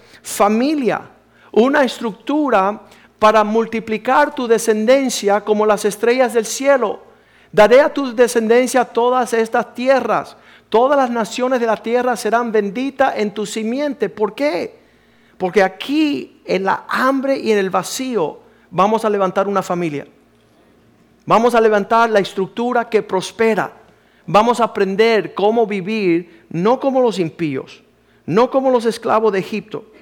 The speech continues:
sino como aquellos que están libres en el Espíritu de Dios. Así que vamos a aprender qué es la verdadera prosperidad.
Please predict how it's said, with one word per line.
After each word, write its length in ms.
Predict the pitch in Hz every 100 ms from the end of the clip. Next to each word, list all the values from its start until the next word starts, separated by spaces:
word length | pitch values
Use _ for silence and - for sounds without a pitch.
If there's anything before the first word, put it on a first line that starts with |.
| _ _ _
sino 400 | - - 196 233
como 220 | 233 214
aquellos 340 | 202 214 220 226
que 80 | 208
están 340 | 214 208 190
libres 460 | 254 294 226 170 -
en 80 |
el 80 | 180
Espíritu 500 | 180 - 214 208 196
de 120 | 202
Dios. 440 | 202 240 226 - - _ _ _ _ _ _
Así 260 | 175 208
que 140 | 240 226
vamos 520 | 170 220 294 294 220
a 60 | 214
aprender 640 | 202 202 196 196 170 151 - - _
qué 240 | - 220 240
es 80 |
la 140 | 226 202
verdadera 680 | 196 180 180 196 208 208
prosperidad. 880 | 202 185 170 - 175 175 196 208 160